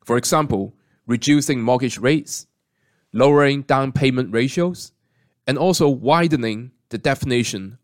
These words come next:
of first-time home buyers.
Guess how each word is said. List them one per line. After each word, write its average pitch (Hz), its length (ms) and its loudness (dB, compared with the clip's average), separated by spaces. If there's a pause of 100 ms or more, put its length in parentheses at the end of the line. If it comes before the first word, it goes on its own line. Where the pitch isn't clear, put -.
of 113 300 0 (160)
first-time 127 720 -2 (120)
home 123 300 -6
buyers. 104 520 -6